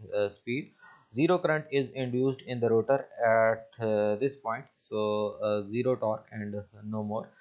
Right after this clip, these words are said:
uh, acceleration will be produced. The rotor being massless does not have an in-, inertia, so there will be no percentage, uh, overshoot, and the system response will be, uh, relatively close to critically damped system.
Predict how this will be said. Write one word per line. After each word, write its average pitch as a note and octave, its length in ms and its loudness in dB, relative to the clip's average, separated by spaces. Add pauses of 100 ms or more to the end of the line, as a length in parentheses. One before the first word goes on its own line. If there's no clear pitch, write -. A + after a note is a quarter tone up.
(340)
uh, G2+ 320 2
acceleration G#2+ 640 -4
will G#2 120 -2
be G2+ 160 -4
produced. F#2+ 460 -6 (440)
The A2+ 100 4
rotor B2+ 400 4 (100)
being B2 300 -4
massless A#2+ 680 0
does A2+ 180 -2
not A#2 200 -4
have A2+ 160 0
an A2 120 -2
in-, G#2 240 -6 (100)
inertia, A#2 560 -4
so A#2 540 -4
there B2 260 0
will A#2 180 -4
be A#2 240 -8
no A#2+ 300 -8
percentage, G#2+ 760 -6
uh, G#2+ 40 -2
overshoot, A2 840 -4 (120)
and G#2 420 -8
the G#2 80 -12
system A2 360 -12
response G#2+ 560 -6 (100)
will A#2 320 -2
be, A2+ 180 -10 (380)
uh, F#2+ 480 -2 (280)
relatively G#2 680 -2
close G#2 400 -2
to C3 100 -6
critically G#2 640 -6
damped F#2+ 340 -10
system. E3+ 320 -14